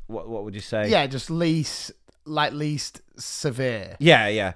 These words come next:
Speaker 2: Yeah.
Speaker 1: So, um, eleven years old, they're getting crap.
Speaker 2: Yeah.
Speaker 1: Which, uh, you know.
Speaker 2: Harsh, but.
Speaker 1: Well,
Speaker 2: Oh, no, you mean the word.
Speaker 1: <laughs>
Speaker 2: You
Speaker 1: Yeah.
Speaker 2: mean the word.
Speaker 1: Uh, well, you can look, I mean, some people don't even see that as a swear word.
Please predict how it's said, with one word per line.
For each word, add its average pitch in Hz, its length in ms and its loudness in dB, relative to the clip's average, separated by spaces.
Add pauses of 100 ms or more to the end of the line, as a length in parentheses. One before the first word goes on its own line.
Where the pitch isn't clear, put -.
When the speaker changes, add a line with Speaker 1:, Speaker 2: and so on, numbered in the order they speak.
(220)
Speaker 2:
Yeah. 113 160 -6
Speaker 1:
So, 156 560 10
um, 139 800 8 (1080)
eleven 156 340 10
years 151 240 4
old, 135 240 4
they're 123 80 2
getting 113 280 2
crap. - 460 2 (480)
Speaker 2:
Yeah. 104 240 -10 (160)
Speaker 1:
Which, - 480 0 (120)
uh, 87 60 -12 (100)
you 156 100 0
know. 95 300 2
Speaker 2:
Harsh, 104 420 -10
but. 101 160 -14 (840)
Speaker 1:
Well, 165 280 12
Speaker 2:
Oh, 165 80 4
no, 151 80 8
you - 60 10
mean 151 120 2
the 143 80 2
word. 151 280 8
Speaker 1:
<laughs> - 100 -16
Speaker 2:
You 277 100 10 (100)
Speaker 1:
Yeah. 185 180 12
Speaker 2:
mean 165 120 8
the 139 100 6
word. 147 360 10 (480)
Speaker 1:
Uh, 202 140 12
well, 226 220 12
you 208 120 0
can 208 240 2
look, 202 260 4
I 190 80 4
mean, 180 340 4 (140)
some 175 240 0
people 143 240 4
don't 123 160 6
even 113 140 2
see 117 160 0
that 107 120 4
as 98 80 0
a 98 40 -8
swear 117 300 6
word. 110 260 6